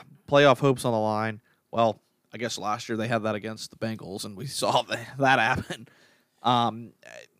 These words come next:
maybe there's just a part of me that goes, "Well, the Steelers managed to mess up the season somehow, so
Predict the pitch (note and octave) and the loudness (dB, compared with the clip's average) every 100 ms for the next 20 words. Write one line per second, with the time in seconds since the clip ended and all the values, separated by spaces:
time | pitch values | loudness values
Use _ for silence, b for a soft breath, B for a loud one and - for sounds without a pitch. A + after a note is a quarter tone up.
0 | B2 D3+ G3+ G3 D#3+ D#3 C#3 - C3 C#3+ | 0 4 8 8 8 6 0 2 4 4
1 | D3 D3 A#2 A2 A#2 A#2 A2+ A2+ G#2+ A2 | 4 0 0 -2 0 0 0 -4 -8 -2
2 | A2+ G#2+ - D3 C#3+ B2 B2 B2 A#2 A2+ | -2 -2 -2 4 4 4 0 -2 -2 -4
3 | G#2+ G2+ _ _ _ _ G2+ A#2 A#2 A2+ | -4 -6 _ _ _ _ -6 -4 0 0
4 | - - - G#2+ C3+ A#2+ A#2 A#2+ A2+ A2+ | -2 -18 -12 -4 -2 -2 -4 -6 -2 -2
5 | G#2 - G#2 | -2 -6 -10